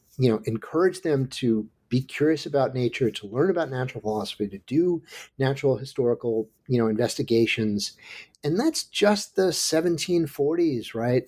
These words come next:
You know, but if you, you know, and this is out of the scope of my book, but, you know, jump ahead to the, you know, the early, you know, eighteen hundreds, we've got, you know, many, many women in-, involved in,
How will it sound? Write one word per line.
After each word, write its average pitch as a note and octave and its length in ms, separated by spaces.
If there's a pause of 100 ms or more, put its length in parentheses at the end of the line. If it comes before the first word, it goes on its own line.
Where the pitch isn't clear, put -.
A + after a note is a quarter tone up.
You C3+ 140
know, B2+ 320 (340)
but C3 260 (100)
if C#3+ 240
you, C#3+ 260
you C#3 100
know, A2+ 60
and A#2+ 80
this C#3 160
is - 60
out B2 160
of G2+ 60
the G2+ 60
scope G#2+ 260
of G#2 60
my G2+ 120 (100)
book, G#3+ 240
but, - 180 (500)
you F3+ 80
know, C#3 60
jump G3 280
ahead D3+ 380
to C3+ 100
the, A#2+ 360
you C3+ 100
know, A2 180
the A2 340
early, D3 460 (400)
you B2 120
know, G#2+ 140
eighteen A#2 280
hundreds, F3 500
we've D#3+ 120
got, C3+ 320 (600)
you D3 120
know, B2 220 (500)
many, G3 320
many D3+ 380
women D3 320
in-, A#2 240
involved B2 520
in, A2 260